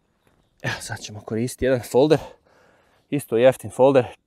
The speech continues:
Ch Knives se zove, kinez, ali jako dobrog dizajna. E, Natural G ten ili Jade G ten, kako to neko zove. D dva oštrica. Jako zanimljiv dizajn.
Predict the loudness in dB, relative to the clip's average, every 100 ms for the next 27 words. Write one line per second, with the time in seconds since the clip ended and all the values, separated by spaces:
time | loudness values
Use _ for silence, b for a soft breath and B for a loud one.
0 | -2 2 4 4 2 0 -8 0 0 0
1 | -2 -2 -2 -2 4 4 4 2 2 2
2 | 0 -4 0 0 0 -12 _ -6 -2 0
3 | 0 -2 -6 -14 -18 -8 -2 -2 -2 0
4 | 0 0 -4 -4 -4 0 2 2 -4 -4
5 | -4 _ -8 -2 0 -2 -6 -6 -6 -6
6 | -6 -6 -10 -10 -8 -8 -8 -10 0 2
7 | 2 B B B B B B B B B
8 | B _ _ _ _ _ -2 -2 4 6
9 | 8 8 6 -4 -4 -4 -4 B B B
10 | _ b b b b b 4 6 6 -4
11 | -4 -4 -4 -6 -4 0 0